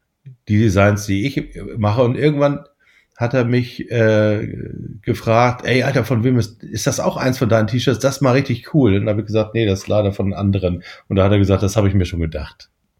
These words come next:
Schlimm, ne? Markus, bist du jetzt auch weg?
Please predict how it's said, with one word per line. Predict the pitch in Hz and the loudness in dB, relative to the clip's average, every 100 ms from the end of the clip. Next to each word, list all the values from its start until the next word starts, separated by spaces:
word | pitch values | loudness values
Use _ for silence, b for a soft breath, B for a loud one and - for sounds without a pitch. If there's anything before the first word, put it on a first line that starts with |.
| _ _ _ _ _ _ | _ _ _ _ _ _
Schlimm, | - - - 92 78 | -20 -8 0 2 2
ne? | 90 104 - _ _ _ _ _ _ _ _ _ _ _ b b b b b b b b b b b b b _ _ _ _ _ _ _ _ _ _ _ _ _ _ _ _ _ _ _ _ _ - - 151 - | 2 0 -6 _ _ _ _ _ _ _ _ _ _ _ b b b b b b b b b b b b b _ _ _ _ _ _ _ _ _ _ _ _ _ _ _ _ _ _ _ _ _ -14 -14 -8 0
Markus, | 156 160 151 | 2 2 0
bist | 160 | 0
du | 165 | 0
jetzt | 156 | 0
auch | 170 156 | -2 0
weg? | 107 - - | -2 -4 -12